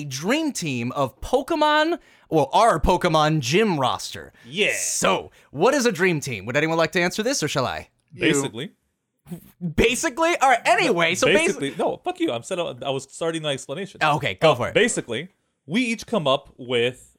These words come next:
Speaker 2: members to fill up roles.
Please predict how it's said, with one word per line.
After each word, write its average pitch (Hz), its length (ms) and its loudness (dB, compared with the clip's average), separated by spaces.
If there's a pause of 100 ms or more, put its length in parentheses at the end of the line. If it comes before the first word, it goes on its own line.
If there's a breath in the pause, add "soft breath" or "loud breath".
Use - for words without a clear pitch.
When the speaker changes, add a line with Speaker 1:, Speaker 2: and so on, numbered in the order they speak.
(160)
Speaker 2:
members 160 720 -2
to 170 120 -2
fill 170 300 -2
up 151 300 0 (120)
roles. 131 640 -2